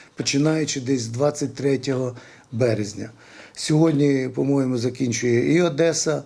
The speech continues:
і місто Південне. Всі інші вже закінчили опалювальний сезон.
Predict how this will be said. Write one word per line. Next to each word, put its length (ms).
і 600
місто 400
Південне. 480
Всі 240
інші 240
вже 300
закінчили 680
опалювальний 460
сезон. 380